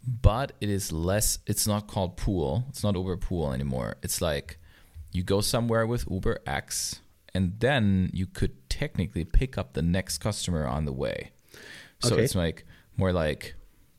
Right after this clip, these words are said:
Speaker 1: I mean, y-, you do literally the same thing, but the,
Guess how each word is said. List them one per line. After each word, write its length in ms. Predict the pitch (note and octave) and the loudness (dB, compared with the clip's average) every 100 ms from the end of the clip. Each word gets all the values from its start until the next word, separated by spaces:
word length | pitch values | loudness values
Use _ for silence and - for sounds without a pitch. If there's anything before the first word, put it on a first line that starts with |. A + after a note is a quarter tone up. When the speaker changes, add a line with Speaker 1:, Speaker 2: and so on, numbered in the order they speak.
| _ _ - | _ _ 0
Speaker 1:
I 20 | |
mean, 240 | A2+ F#2+ - | 2 2 -4
y-, 100 | - - | -8 -2
you 120 | A#2+ | -2
do 260 | G#2+ C3 | 2 4
literally 540 | A#2 A2 B2 A#2 A2+ G#2+ | 4 4 4 2 2 0
the 80 | G2+ | 0
same 260 | - G2+ | 0 0
thing, 400 | G2 G#2+ G#2+ D#3+ - | 0 0 2 2 2
but 360 | G#2 G2 - - | 2 2 0 0
the, 440 | F#2+ F#2 F2 - | 4 4 4 0